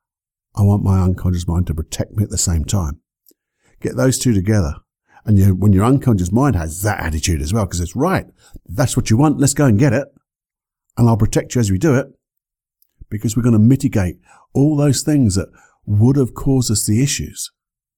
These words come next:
That's when you can then go into those hypnosis tracks and, and really start moving things around.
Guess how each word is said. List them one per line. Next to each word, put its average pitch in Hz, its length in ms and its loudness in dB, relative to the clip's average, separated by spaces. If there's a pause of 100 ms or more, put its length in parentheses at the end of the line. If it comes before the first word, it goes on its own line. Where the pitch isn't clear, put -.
(360)
That's - 260 -6
when 120 120 4
you 110 80 2
can 104 120 2
then 107 160 2
go 95 220 -2 (180)
into 151 300 0
those 92 380 -2 (200)
hypnosis 113 580 0
tracks - 260 -10
and, 110 180 -2 (240)
and 131 200 4
really 170 160 2
start 143 400 -2
moving 151 440 4
things 135 280 -2
around. 139 460 -6